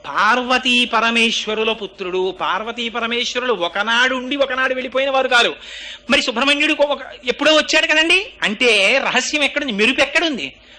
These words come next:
మబ్బులోనే ఉంది. మబ్బులో లేని మెరుపు ఎక్కడి నుంచి వచ్చింది? కానీ రెండు మబ్బులు దగ్గరికి రావాలి, సౌదామిని అంటారు. నీలి ఆకాశం మీద రెండు నల్లటి మబ్బులు వచ్చి తగిలికున్నాయి అనుకోండి ఒకదాన్నొకటి,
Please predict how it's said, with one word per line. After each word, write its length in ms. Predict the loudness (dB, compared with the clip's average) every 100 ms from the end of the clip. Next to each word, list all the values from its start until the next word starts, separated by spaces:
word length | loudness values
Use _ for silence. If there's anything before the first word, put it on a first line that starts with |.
| -14 -2
మబ్బులోనే 800 | -2 0 -2 4 6 6 4
ఉంది. 300 | 2 -2 -6 -6
మబ్బులో 480 | -2 2 6 6
లేని 280 | 6 4 2
మెరుపు 300 | 0 -2 0
ఎక్కడి 220 | 0 0
నుంచి 180 | 0 -4
వచ్చింది? 320 | -4 -4 -6 -10 -16 -20 -12 -2
కానీ 140 | 0
రెండు 380 | 2 0 0 0
మబ్బులు 380 | 2 2 2 2
దగ్గరికి 300 | 4 2 4
రావాలి, 320 | 2 2 -2 -4
సౌదామిని 840 | -2 0 2 0 0 -4 -6 -8
అంటారు. 320 | -10 -10 -10 -12 -20 -20 -20 -8
నీలి 760 | -4 -2 0 2 2 2 2 0
ఆకాశం 480 | -2 0 -2 -2
మీద 200 | -2 0
రెండు 180 | 2 0
నల్లటి 600 | 0 0 0 0 0 0
మబ్బులు 300 | -2 0 0
వచ్చి 120 | -2
తగిలికున్నాయి 520 | -2 0 0 -2 -2 -2
అనుకోండి 280 | 0 -2
ఒకదాన్నొకటి, 580 | -2 -2 -2 -2 -6 -8